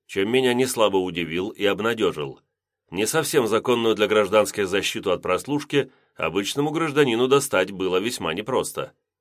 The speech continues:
Да и постоянно таскать на компиляторе как бы незачем. Дядя Юра же запустил ее настолько привычно, что стало понятно, для него это обычный рабочий инструмент.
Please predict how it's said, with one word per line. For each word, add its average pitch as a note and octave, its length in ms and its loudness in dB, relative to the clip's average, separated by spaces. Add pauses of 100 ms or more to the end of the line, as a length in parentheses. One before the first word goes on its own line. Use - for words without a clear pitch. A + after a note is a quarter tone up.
(300)
Да G#2 120 0
и F#2+ 80 2
постоянно A2 560 2
таскать G#2+ 400 0
на G2+ 100 -4
компиляторе G#2 640 0
как G2 220 -2
бы E2+ 100 -2
незачем. D2+ 580 -6 (760)
Дядя F2+ 520 2
Юра A#2 380 0
же C#2+ 300 -6 (220)
запустил G#2+ 560 -2
ее A2 220 2
настолько G#2 480 0
привычно, B2 560 -4
что B2+ 180 0
стало F#2+ 280 0
понятно, A2 640 -2 (240)
для F2+ 280 -4
него F2 340 0
это D3 260 4
обычный G2 560 -2
рабочий D#2+ 460 -2
инструмент. D#2 680 -8